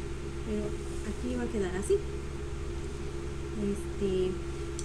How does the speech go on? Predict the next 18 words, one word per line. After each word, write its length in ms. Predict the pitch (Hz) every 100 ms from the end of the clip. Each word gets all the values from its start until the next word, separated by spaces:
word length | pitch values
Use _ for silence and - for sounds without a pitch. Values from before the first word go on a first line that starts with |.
| -
no, 140 | 202 349
ni 80 | 339
me 160 | 240
veas, 340 | 208 277 220 -
gata, 260 | 175 -
¿eh? 60 | -
<laughs> 3250 | - - - - - - - - - - 139 - - - - - - - - - 71 69 69 - - - - - - - -
Déjeme. 400 | 127 143 143 139 135 - - - - - - - - - - - - - - - - - - - - - - 220
Mi 80 | 208
gata 240 | 208 349
me 100 | 302
está 180 | - 269
viendo 200 | 254 262
así 120 | -
como, 160 | 247 233 -
ah, 160 | 233 -
está 260 | - - - 220
horrible. 320 | 202 190